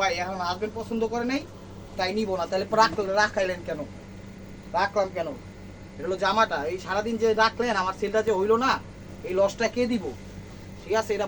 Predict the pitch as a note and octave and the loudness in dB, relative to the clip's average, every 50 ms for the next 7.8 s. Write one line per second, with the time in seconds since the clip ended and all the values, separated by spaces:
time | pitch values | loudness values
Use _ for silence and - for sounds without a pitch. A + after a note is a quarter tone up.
0 | G3+ G#3 G#3+ G3 G#3 G#3 G#3 A3 G#3+ G3+ G3+ G3 - G3+ F#3+ E3+ D#3+ D#3+ D3+ G3 | 2 2 2 4 2 2 4 4 4 4 4 2 2 0 0 0 -2 0 2 2
1 | G#3+ B3 B3 A3+ B3 A#3 C4+ C4+ A#3+ A#3+ A#3+ B3 A#3+ A#3+ A#3+ A#3 B3 C4 C4 C4+ | 4 4 4 4 6 4 4 4 0 -4 -2 0 2 2 2 4 4 2 2 2
2 | - A3+ G#3+ A#3+ A#3 A#3 A3+ A3 A#3 A#3 A#3 A3+ A#3+ B3 A#3+ - A#3+ A#3+ A#3+ B3+ | 0 -2 -4 -2 0 0 2 2 2 0 0 0 0 0 0 0 -2 -2 0 -2
3 | A#3+ A#3+ B3 B3 C4 C4+ D4+ F4 - - - - - - - - - - - - | -2 0 2 2 4 2 2 0 -4 -14 -16 -16 -16 -16 -14 -14 -16 -14 -16 -16
4 | - - - - - - - - D3 E3+ F#3+ G#3 G3+ G#3+ G#3 G3+ F#3+ - G3+ G#3+ | -16 -14 -14 -14 -14 -14 -14 -12 -8 -4 -2 -2 -2 -2 -2 -4 -4 -2 0 0
5 | G#3+ G#3 F#3 - G3+ F#3 F3+ F3 E3+ D3 C#3+ C3+ - - - C#3+ F3+ G3+ G#3+ A3 | 0 0 0 0 2 2 2 2 0 -2 -4 -8 -8 -10 -6 -2 2 4 6 6
6 | A3+ A3+ A#3 A#3+ G3 G3 G3 F#3+ G#3+ A3+ A3+ G3 F3 F3 G3 G3+ G#3+ F#3+ G#3 G#3 | 6 4 4 0 0 0 -2 0 -2 -2 -2 -2 0 2 2 2 0 0 0 0
7 | G#3+ G#3 G#3+ G#3 F#3+ G3 G3 G#3+ A3 A3 G#3+ - G3+ F#3+ F#3+ F#3+ | 2 2 2 0 0 0 0 2 2 2 0 -2 -4 -6 -6 -4